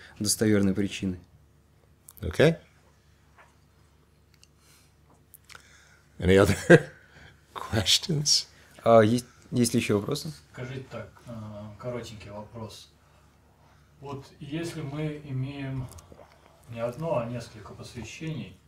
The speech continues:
Speaker 3: и в конце концов понимаем, что одно из посвящений нам наиболее близко – и что вот через него мы наиболее быстрее сможем достичь, дос-, достичь пробуждения, можем ли мы,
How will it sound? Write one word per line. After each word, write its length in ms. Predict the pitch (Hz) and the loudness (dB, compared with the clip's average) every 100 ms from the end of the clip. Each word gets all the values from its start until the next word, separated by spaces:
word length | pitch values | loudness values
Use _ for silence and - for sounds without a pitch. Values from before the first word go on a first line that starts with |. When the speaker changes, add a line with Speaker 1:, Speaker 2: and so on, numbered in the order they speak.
| - - - - _ | -14 -14 -16 -20 _
Speaker 3:
и 40 | - | -16
в 60 | |
конце 400 | - 120 123 151 | -10 -8 -8 -8
концов 480 | 127 127 - 127 127 | -6 -6 -8 -10 -10
понимаем, 580 | - 120 123 127 123 110 | -10 -10 -6 -4 -4 -6
что 260 | - 123 117 | -10 -8 -6
одно 260 | 127 123 | -4 -4
из 80 | 113 | -6
посвящений 720 | - 127 127 123 - 123 110 | -10 -14 -12 -12 -12 -10 -10
нам 320 | 107 117 113 110 | -8 -8 -6 -6
наиболее 600 | 113 120 113 127 107 101 | -8 -8 -4 -2 -2 -4
близко – 600 | 104 135 160 - 101 95 - _ _ _ _ _ _ _ | -10 -8 -8 -8 -14 -20 -20 _ _ _ _ _ _ _
и 100 | 117 | -16
что 220 | 113 - 120 | -16 -10 -10
вот 240 | 110 107 | -10 -12
через 300 | - 113 110 | -12 -12 -10
него 280 | 127 127 113 | -6 -4 -4
мы 200 | 107 107 | -4 -8
наиболее 640 | 107 107 113 110 120 104 | -8 -8 -8 -6 -8 -8
быстрее 500 | 101 110 - - 107 104 - | -12 -14 -14 -10 -10 -10 -12
сможем 300 | 110 104 101 | -12 -12 -14
достичь, 380 | 101 107 - 104 - - _ | -16 -16 -18 -20 -20 -20 _
дос-, 320 | 113 104 101 - | -14 -14 -14 -18
достичь 600 | 131 117 113 - 110 - - | -14 -10 -10 -12 -16 -16 -20
пробуждения, 640 | 117 113 123 160 170 - - - - - - _ - 80 - | -18 -16 -14 -10 8 8 8 -4 -12 -12 -16 _ -12 -12 -8
можем 400 | 156 190 160 160 | -2 0 0 -2
ли 140 | 151 147 | -4 -4
мы, 520 | 139 139 156 156 | -4 -6 -4 -2